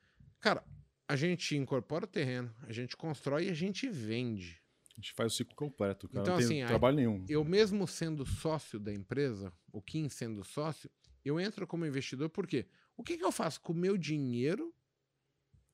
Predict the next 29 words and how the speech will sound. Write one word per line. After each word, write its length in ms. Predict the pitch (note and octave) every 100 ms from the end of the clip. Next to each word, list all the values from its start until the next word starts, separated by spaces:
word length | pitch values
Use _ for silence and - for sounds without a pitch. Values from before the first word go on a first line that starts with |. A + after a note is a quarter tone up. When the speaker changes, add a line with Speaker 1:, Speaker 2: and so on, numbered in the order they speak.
| _ _ _ _ _ _ _ _ _ _ F3 -
Speaker 1:
pra 380 | G3 F#3 F3 F3
investir? 340 | E3+ D3+ D#3
Eu 60 | D#3
vou 100 | F#3
pôr 300 | G3 F#3+ F3+
no 300 | E3 C#3+ A#2+
renda 260 | C#3 B2+
fixa? 480 | - F#3+ F3+ - F2 _ _ - - - _
Agora 500 | - G3 C#3+ D3+ G3+
já 100 | G3
tá 140 | G3 G#3
melhor, 400 | C#4 G#3 E3 B2+
mas 360 | A2 G2+ - _ _ _ _ -
teve 380 | F3+ C#3 B2 D3+
renda 280 | C#3+ B2 A2
fixa 360 | B2 A#2 -
a 40 | A3+
sete 300 | - G#3 -
por 140 | C3
cento 280 | - B2 A2+
ao 120 | G2+
ano, 280 | C#3 D#3 F#2 - _ _ - _ _ _ _
eu 120 | - -
tava 240 | A#2+ A#2
ganhando 340 | A2+ A#2+ D#3
vinte, 560 | C#3+ A#2+ D#3 D#3 - - _ _ _ _ _ _
quinze 600 | - F#3 G3+ D#3 G#2 F2 - _ - - _
com 140 | - A#2+
imóvel. 500 | A2 C3 C3 G2